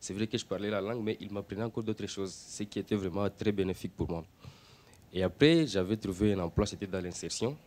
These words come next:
Mais malgré que j'avais un emploi dans l'insertion, il continuait toujours à m'accompagner, à me suivre, est-ce que ça va ? Et c'est grâce à elle que j'ai eu un C D I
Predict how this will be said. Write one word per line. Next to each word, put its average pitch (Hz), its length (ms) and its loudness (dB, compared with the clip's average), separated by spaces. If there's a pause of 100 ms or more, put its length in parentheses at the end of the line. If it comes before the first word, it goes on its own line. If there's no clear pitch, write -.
(340)
Mais 98 100 2
malgré 101 300 -2
que 127 100 0
j'avais 104 300 0
un 107 40 2
emploi 98 220 0
dans 98 100 0
l'insertion, 92 480 -4
il 95 120 -10
continuait 107 360 -2
toujours 110 280 2
à 104 40 6
m'accompagner, 95 800 2
à 90 80 0
me 90 120 -4
suivre, 104 300 -2
est-ce 98 120 0
que 98 80 -4
ça 82 180 -8
va ? 107 300 0 (580)
Et - 80 -8
c'est - 140 -4
grâce 107 320 -2
à 92 80 0
elle 117 160 -2
que 87 140 -6
j'ai 98 200 0
eu 95 300 -8 (340)
un 101 100 -6
C 107 200 -4
D 95 220 0
I 120 160 -4